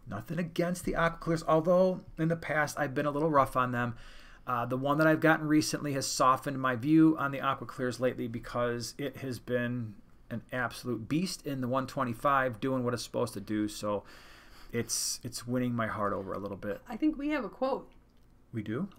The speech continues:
Speaker 1: Oh,
Speaker 2: We might.
Speaker 1: boy.
Speaker 2: First, I thought you were, this was you, that you were <clears throat> just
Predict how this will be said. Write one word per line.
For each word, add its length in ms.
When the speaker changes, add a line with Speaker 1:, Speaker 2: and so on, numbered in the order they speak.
Speaker 1:
Oh, 140
Speaker 2:
We 100
might. 300
Speaker 1:
boy. 60
Speaker 2:
First, 260
I 80
thought 240
you 80
were, 200
this 160
was 140
you, 280
that 160
you 100
were 280
<clears throat> 500
just 400